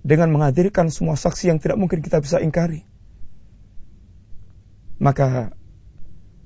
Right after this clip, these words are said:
tahu-tahu kemudian setelah Allah Subhanahu wa Ta'ala memaparkan segala kesalahan, segala dosa, segala maksiat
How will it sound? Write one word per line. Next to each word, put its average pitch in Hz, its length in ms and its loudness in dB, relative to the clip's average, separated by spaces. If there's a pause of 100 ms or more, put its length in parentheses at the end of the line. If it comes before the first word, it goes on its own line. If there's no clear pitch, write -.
tahu-tahu 131 400 4
kemudian 131 400 2
setelah 127 320 0
Allah 160 240 4
Subhanahu 151 480 2
wa - 40 -2
Ta'ala 156 320 2 (1300)
memaparkan 160 880 2 (720)
segala 151 400 4
kesalahan, 160 720 2 (640)
segala 156 320 4
dosa, 147 560 2 (560)
segala 151 400 4
maksiat 165 480 2